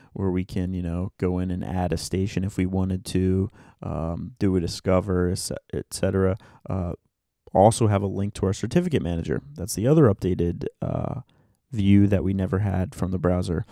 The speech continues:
This is really handy because if you're working with an I T department that, uh, has specific requirements for their certificates, or they want you to use one of their certificates, now you can kind of give them a user and send them here and say, "Hey, you can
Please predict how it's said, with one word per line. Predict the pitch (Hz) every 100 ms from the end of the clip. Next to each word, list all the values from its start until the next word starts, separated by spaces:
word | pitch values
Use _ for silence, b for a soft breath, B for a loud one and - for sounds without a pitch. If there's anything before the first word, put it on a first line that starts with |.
| B B
This | - 123
is | 131 107
really | 98 110 165 175 143
handy | 107 101 98 101 117 b b b b -
because | 104 117 104
if | 101 98
you're | 104
working | 104 123 123 117
with | 110 107
an | 98
I | 95 95
T | -
department | 160 127 110 107 110 104 - b b b _
that, | 92 92 90 -
uh, | 90 92 92
has | - 101 104
specific | - 104 - 117 107 -
requirements | 98 - - 107 107 104 101 104
for | - 98 98 98
their | 92
certificates, | - 101 110 101 110 101 -
or |
they | 95
want | 95 85
you | 95
to | 98
use | 98 101
one | 90
of | 98
their | 156
certificates, | 175 156 175 151 156 160 - - B B B B B -
now | 113 156
you | 202 185
can | 160
kind | - 143 147
of | 123 110 113 _
give | - 123
them | 139
a | 120
user | 110 135 123 107 104 -
and | 101 101 98 95
send | - - 110 117
them | 113 101
here | - 135 123 107
and | 101 101
say, | 92 98
"Hey, | 117 139
you | 113 95
can | - 98 98